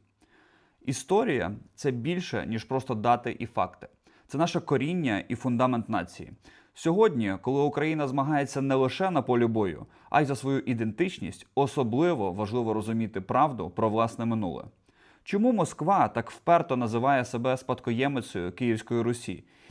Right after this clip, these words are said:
І як ця бронзова, тобто застаріла і монументальна міфологія впливає на сучасну війну? У цьому відео ми дослідимо, як Російська імперія та С Р С Р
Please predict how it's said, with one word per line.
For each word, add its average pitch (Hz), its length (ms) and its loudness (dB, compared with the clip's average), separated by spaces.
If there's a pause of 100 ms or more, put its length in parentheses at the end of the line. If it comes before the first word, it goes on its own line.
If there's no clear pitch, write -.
І 127 120 -2
як 147 260 2
ця 131 140 0
бронзова, 117 680 0 (220)
тобто - 200 -4
застаріла 135 500 2
і - 20 4
монументальна 127 680 2
міфологія 117 760 0 (220)
впливає 123 540 2
на 107 120 -2
сучасну 120 520 -2
війну? 107 360 -4 (680)
У - 120 -2
цьому 180 300 2
відео 131 460 0 (160)
ми 135 120 0
дослідимо, 139 640 -2 (280)
як 139 240 0
Російська 131 420 -2
імперія 120 560 0
та 107 120 -2
С 107 240 0
Р 107 80 0
С 110 160 -6
Р - 220 2